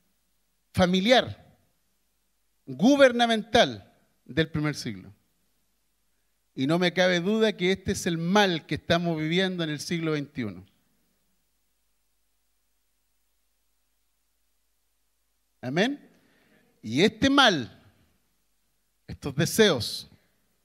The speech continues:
incontrolables que son gobernados por las tinieblas, destruyen nuestra identidad, destruyen nuestras relaciones como el matrimonio y la familia,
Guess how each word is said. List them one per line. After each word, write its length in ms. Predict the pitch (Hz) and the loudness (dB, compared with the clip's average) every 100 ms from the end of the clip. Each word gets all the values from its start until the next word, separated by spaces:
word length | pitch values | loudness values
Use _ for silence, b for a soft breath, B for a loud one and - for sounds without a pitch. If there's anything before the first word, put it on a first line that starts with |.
| _ _ _ _ _ _ _ _ - | _ _ _ _ _ _ _ _ 0
incontrolables 1080 | 202 247 233 233 226 220 208 151 117 98 - | 2 2 2 2 4 4 2 0 -4 -8 -10
que 200 | - 147 | -4 0
son 420 | - 226 175 - - | 4 2 2 -8 -18
gobernados 760 | 127 185 269 277 240 240 226 | 4 8 10 8 6 4 4
por 160 | - 196 | 2 0
las 160 | 180 - | 0 0
tinieblas, 600 | 196 226 220 220 220 - b b b | 0 0 0 -2 -4 -10 b b b
destruyen 1080 | 120 143 - _ 214 247 247 247 254 262 - _ _ _ _ _ _ _ _ | -4 -4 -4 _ 6 6 4 2 -2 -6 -14 _ _ _ _ _ _ _ _
nuestra 760 | 135 160 202 208 208 196 190 - | 2 4 4 2 0 2 0 -2
identidad, 840 | 185 190 180 180 - 151 127 110 95 _ - - - _ _ b b b b | 0 2 0 -2 -6 -4 -2 -4 -6 _ -20 -20 -20 _ _ b b b b
destruyen 960 | 123 147 - - 202 233 220 233 226 - | 0 0 -2 4 6 6 4 0 -2 -4
nuestras 500 | 147 175 180 - 165 | 0 2 2 0 -2
relaciones 540 | 160 147 - 190 185 | 0 -2 0 0 0
como 240 | - 175 156 | 0 0 0
el 60 | |
matrimonio 760 | 151 143 143 170 226 233 240 240 _ _ _ _ | 0 0 0 2 2 0 -2 -4 _ _ _ _
y 100 | 139 | -4
la 100 | 135 | -2
familia, 500 | - 120 110 90 | -4 -6 -6 -8